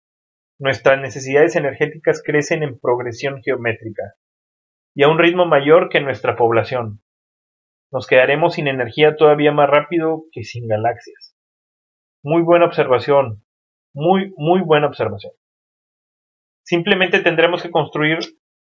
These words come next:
nuevas estrellas con gas interestelar o con calor disipado, preguntó M Q diecisiete J con tono sarcástico. ¿Puede haber alguna forma de revertir la entropía?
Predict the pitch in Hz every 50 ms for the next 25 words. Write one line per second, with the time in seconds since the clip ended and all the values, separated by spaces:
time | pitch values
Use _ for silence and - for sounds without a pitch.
0 | - - 147 151 165 165 165 175 160 - - 165 165 165 175 175 175 175 - -
1 | - - _ _ _ _ - - 143 135 135 139 139 139 - 151 135 113 - 131
2 | 127 117 - - 131 131 147 170 175 - - - - - - _ - - - -
3 | _ _ _ - - - _ _ _ _ _ - - - _ _ _ - 139 -
4 | 156 143 - 143 139 143 160 160 147 143 156 - - 160 190 196 165 - - _
5 | _ _ _ _ _ _ _ _ _ _ _ - 151 139 135 135 131 - 147 139
6 | 139 143 - - _ _ _ _ _ _ _ _ _ _ - 143 139 147 147 -
7 | - 143 147 151 170 165 - 147 139 135 131 120 - 139 131 131 135 - - 123
8 | 113 - 110 104 104 _ _ _ _ - - 123 113 - 123 120 120 113 - 117
9 | 113 113 - 104 - _ _ _ _ _ _ _ _ _ _ _ _ _ _ _
10 | _ _ _ _ _ _ _ _ _ - - 190 226 262 262 262 262 254 247 220
11 | 233 226 202 202 - 190 175 175 185 180 170 156 151 143 143 135 - 147 147 151
12 | 151 139 143 131 127 - 139 151 185 214 220